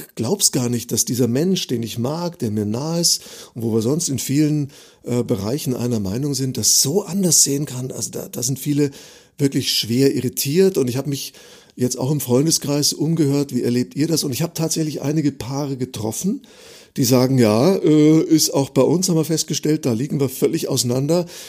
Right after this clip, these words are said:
Hab ich gesagt, wie geht er damit um? Wir reden nicht drüber.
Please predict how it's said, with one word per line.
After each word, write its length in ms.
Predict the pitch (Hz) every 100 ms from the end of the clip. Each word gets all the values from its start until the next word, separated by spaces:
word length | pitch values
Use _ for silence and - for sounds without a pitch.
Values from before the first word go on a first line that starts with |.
| -
Hab 80 | -
ich 120 | 120
gesagt, 180 | 127 123
wie 200 | 131 127
geht 200 | 135 135
er 60 |
damit 240 | 123 113 -
um? 260 | 143 170 - - _ -
Wir 220 | 113 101
reden 200 | 98 107
nicht 200 | 87 -
drüber. 240 | 87 -